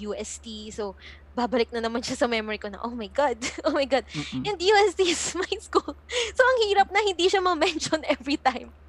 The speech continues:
Speaker 2: Yeah,
Speaker 1: Hirap
Speaker 2: yeah.
Speaker 1: na hindi siya ma-mention every time. But, yeah.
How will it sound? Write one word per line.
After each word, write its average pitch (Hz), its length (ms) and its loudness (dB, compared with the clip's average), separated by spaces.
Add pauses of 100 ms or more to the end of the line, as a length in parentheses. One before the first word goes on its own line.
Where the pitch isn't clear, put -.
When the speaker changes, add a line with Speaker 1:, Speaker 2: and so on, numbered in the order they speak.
(120)
Speaker 2:
Yeah, 277 320 2
Speaker 1:
Hirap 320 240 0
Speaker 2:
yeah. - 0 -
Speaker 1:
na 320 140 -2
hindi 311 100 -4
siya 302 220 -2
ma-mention 254 340 -6
every 226 240 -4
time. 202 300 -8
But, 262 100 2 (560)
yeah. 202 380 0